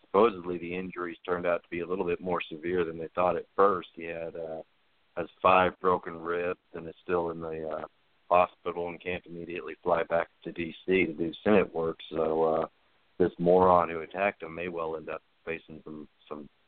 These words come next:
probably at least state level felony charges and may get some, uh,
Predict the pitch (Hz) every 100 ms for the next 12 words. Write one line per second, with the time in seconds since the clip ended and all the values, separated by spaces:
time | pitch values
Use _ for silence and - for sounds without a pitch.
0 | - 127 165 107 98 107 117 - _ 110
1 | 104 92 87 82 90 90 87 82 80 78
2 | 82 80 80 78 82 82 90 90 82 -
3 | 80 80 76 _ 73 80